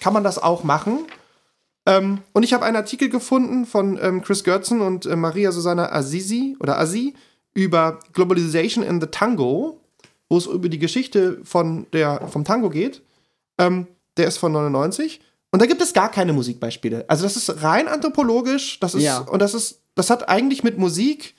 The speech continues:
Speaker 1: in dem Sinne überhaupt nichts zu
Speaker 2: Wenig
Speaker 1: tun. Also
Speaker 2: zu
Speaker 1: man
Speaker 2: tun.
Speaker 1: könnte auch
Speaker 2: Mus-
Speaker 1: Mus-, Globalization of, äh, the, äh, Indian Cuisine, äh, ähm,
Speaker 2: Okay,
Speaker 1: schreiben.
Speaker 2: und zufällig ist es dann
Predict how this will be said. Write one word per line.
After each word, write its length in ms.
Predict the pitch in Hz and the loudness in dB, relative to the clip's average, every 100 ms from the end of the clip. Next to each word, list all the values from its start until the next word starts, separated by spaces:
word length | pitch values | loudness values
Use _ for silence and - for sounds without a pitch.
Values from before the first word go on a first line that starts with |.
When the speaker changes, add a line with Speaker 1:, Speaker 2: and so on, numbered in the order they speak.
| _ _ _ _ _ _ - | _ _ _ _ _ _ -2
Speaker 1:
in 140 | 175 | 0
dem 280 | 156 254 294 | 4 2 2
Sinne 220 | 247 233 | 0 0
überhaupt 460 | 226 196 196 180 - | -2 0 0 -2 -2
nichts 300 | 175 - - | -4 -4 -8
zu 80 | 143 | 2
Speaker 2:
Wenig 100 | 170 | 6
Speaker 1:
tun. 160 | 254 202 | 6 6
Also 120 | 170 | 2
Speaker 2:
zu 20 | |
Speaker 1:
man 60 | 185 | 2
Speaker 2:
tun. 80 | 160 | 4
Speaker 1:
könnte 180 | - 185 | 4 4
auch 140 | 202 | 4
Speaker 2:
Mus- 260 | 196 185 180 | 4 2 0
Speaker 1:
Mus-, 100 | 180 | 2
Globalization 840 | 208 202 190 185 208 - 214 208 | 2 2 2 2 2 0 0 0
of, 380 | - 202 190 - | 2 -2 -2 -8
äh, 500 | - 165 180 180 180 165 | -2 2 2 2 0 0
the, 60 | 170 | 2
äh, 580 | 180 175 - 170 175 214 | 2 2 0 0 0 2
Indian 420 | 214 202 190 190 | 2 2 2 0
Cuisine, 640 | 190 175 170 170 139 127 139 | -2 -2 0 2 2 0 0
äh, 500 | 135 127 127 - 135 | 0 2 0 0 0
ähm, 260 | 127 127 127 | 0 -2 -4
Speaker 2:
Okay, 260 | 139 - - | -6 -4 -2
Speaker 1:
schreiben. 360 | 156 131 127 | 2 4 2
Speaker 2:
und 40 | 127 | 2
zufällig 380 | 196 185 175 165 | 2 2 0 -2
ist 100 | 156 | -4
es 100 | 151 | -2
dann 300 | 156 147 | 0 0